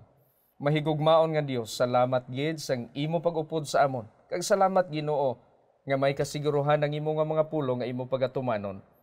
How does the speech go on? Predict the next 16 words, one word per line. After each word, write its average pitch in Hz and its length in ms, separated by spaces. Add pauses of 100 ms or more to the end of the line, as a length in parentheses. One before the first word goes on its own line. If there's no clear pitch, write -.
nga 131 120
maangkon 147 640
sang 135 240
imo 127 160
mga 143 220
katawhan 120 420
ang 107 160
imo 117 220
nga 123 100
saad, - 380 (420)
nga 131 80
imo 151 220
bag-uhon 160 440
ini 165 220
nga 160 80
kalibutan. 147 560